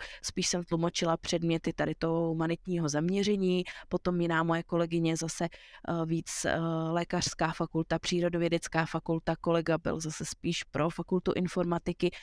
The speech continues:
Takže jako tlumočili jsme všechno, co bylo potřeba, ale když byla možnost, tak, eh, jsme si vybírali nebo byli jsme poslaní spíš tam, kam nás to jako, eh, táhlo. Takže já i, myslím si, že to je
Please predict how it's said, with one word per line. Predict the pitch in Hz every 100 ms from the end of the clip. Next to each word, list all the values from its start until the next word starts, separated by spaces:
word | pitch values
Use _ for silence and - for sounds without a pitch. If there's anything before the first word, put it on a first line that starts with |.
| - -
Takže | 185 190 196 - -
jako | 208 196
tlumočili | - 226 226 240 240 226
jsme | 180
všechno, | 156 - - 220 240
co | 233
bylo | 214 170
potřeba, | 226 - 233 220 247 262 -
ale | 208 202 202
když | 196 220 208
byla | 208 202
možnost, | 156 156 190 214 233 226 - -
tak, | 165 - -
eh, | - 190 180 180
jsme | - 185 165
si | - - 156 - -
vybírali | 175 170 175 175 170 165
nebo | 156 151 156
byli | 156 151
jsme | - 170
poslaní | 165 - 160 160
spíš | - 170 -
tam, | 147 147 165
kam | - 156
nás | 156 147
to | -
jako, | - 160 170 - - - - -
eh, | 165 156 151 151 151 151 151 151 - -
táhlo. | 151 151 156 135 -
Takže | 151 156 170 - - -
já | 185 175 -
i, | - 185
myslím | 185 180 196
si, | 196
že | 196
to |
je | -